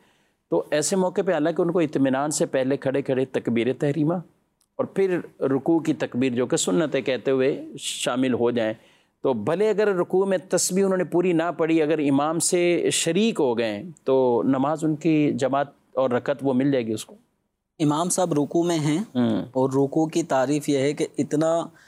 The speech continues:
Speaker 2: ہا-، جھکیں کہ اپنے ہاتھ گھٹنوں تک پہنچ
Speaker 1: پہنچ
Speaker 2: جائیں۔
Speaker 1: جائیں۔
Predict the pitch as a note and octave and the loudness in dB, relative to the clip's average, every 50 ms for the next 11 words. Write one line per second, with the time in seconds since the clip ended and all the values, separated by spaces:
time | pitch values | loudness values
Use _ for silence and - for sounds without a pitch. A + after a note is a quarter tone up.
0 | - _ _ _ - B2+ B2+ C3 - - - A#2+ A#2+ - B2+ C3+ A#2 - D#3 D#3+ | -20 _ _ _ -4 -2 -2 -2 -2 -4 -6 -6 -2 0 -2 -2 -2 0 -2 -2
1 | E3 D#3 - E3+ C#3+ - - - C#3 D3 D3 D#3 D3+ C3+ C3 B2+ B2 C3 C#3+ C#3+ | -2 -2 -2 -2 -4 -4 -4 -8 -2 0 0 0 2 0 0 0 2 0 0 -2
2 | C#3+ C3 B2+ A#2+ - - C#3 C3+ C3 - D3 C#3+ - _ - C#3 B2+ A2+ D3+ C3+ | -4 -4 -4 -4 -2 -2 0 0 0 -2 -4 -6 -6 _ -4 -2 0 0 -2 -2
3 | C#3 C3+ C3 A2+ G#2+ G2 F2+ - - | 0 -2 -2 -2 -2 -2 -2 -4 -6